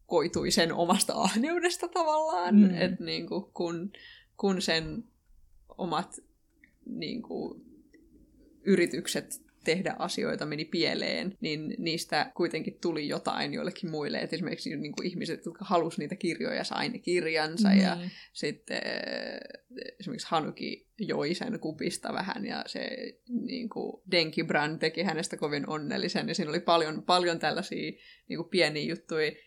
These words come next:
Speaker 1: Ja sitten tää tytön, niinku, optimismi ja tällainen hyvyyden näkeminen tässä rasittavassa ukkelissa
Speaker 2: Joo,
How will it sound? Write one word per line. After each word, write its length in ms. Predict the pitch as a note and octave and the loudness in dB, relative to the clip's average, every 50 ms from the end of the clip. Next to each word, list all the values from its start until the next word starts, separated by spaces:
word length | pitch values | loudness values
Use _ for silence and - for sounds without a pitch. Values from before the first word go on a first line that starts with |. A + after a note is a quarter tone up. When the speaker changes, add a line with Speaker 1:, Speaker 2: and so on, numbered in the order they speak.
| _ _ - | _ _ -6
Speaker 1:
Ja 60 | F#3+ | -6
sitten 340 | - D#3 - - D3+ D3+ - - - | -6 -6 -4 -2 -2 -2 -2 -2 0
tää 400 | D#3 D3 D3+ D3+ D3 - - - - - - | 2 4 4 4 2 0 -4 -10 -16 -2 4
tytön, 360 | - G#3 G3+ G#3 F#3 E3 E3 | 4 6 8 8 6 6 4
niinku, 200 | D#3+ D#3+ D3+ - - | 0 -4 -6 -4 0
optimismi 760 | - F#3 G3 - - - F3 D#3 D#3 E3+ F#3+ - - D#3 - | 0 0 0 0 0 0 0 2 2 0 0 -2 -2 -4 -4
ja 100 | - E3 | -2 -2
tällainen 500 | - - - E3+ - - - - - - - E3 - | -2 -2 -2 -2 -4 -4 -4 -4 -4 -6 -4 0 2
hyvyyden 920 | G3 F#3 E3+ D#3+ D#3+ D#3 D3+ D3 D3+ - E3 - - - - A3 G#3+ A3 G#3+ _ _ - - - - - - - - | 2 2 2 -2 -4 -4 -2 -2 -2 -2 -2 -2 -2 -4 -4 -6 -10 -14 -16 _ _ -20 -18 -14 -14 -14 -12 -8 -2
näkeminen 680 | F3+ D#3+ D#3+ G3 - - D#3 - - - - D#3 - | 0 0 0 2 0 0 0 -2 -4 -4 -4 -6 -6
tässä 320 | - - - - - - - - - - | -8 -8 -8 -6 -4 -4 -4 -4 -2 0
rasittavassa 520 | - D#3+ - G3 - - - - F#3 G3+ A3+ | 0 0 0 0 -4 -4 0 2 2 6 6
ukkelissa 680 | A3+ B3 A3 G3+ - - C#4 C#4 C4 - - - - D4 D4 C#4+ - - C#4 C#4 C#4 - - - - A#3 A3+ | 6 6 8 10 12 12 12 12 12 12 10 8 10 8 8 8 6 4 4 4 4 4 2 6 8 10 12
Speaker 2:
Joo, 160 | A3 G#3 G3+ | 12 12 10